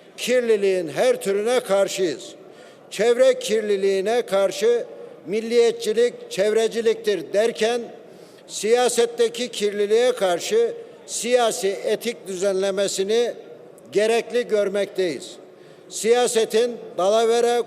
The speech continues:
kumpas ve terör şebekelerinin paravanı olmaktan temizlenmesi de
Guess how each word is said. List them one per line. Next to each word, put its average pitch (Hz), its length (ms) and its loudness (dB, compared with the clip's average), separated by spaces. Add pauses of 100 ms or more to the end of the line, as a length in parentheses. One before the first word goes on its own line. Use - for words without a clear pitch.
kumpas 220 540 -2
ve 180 200 0
terör 226 320 2
şebekelerinin 214 1120 -2 (100)
paravanı 214 540 0
olmaktan 202 760 -2
temizlenmesi 208 920 -2
de 196 280 2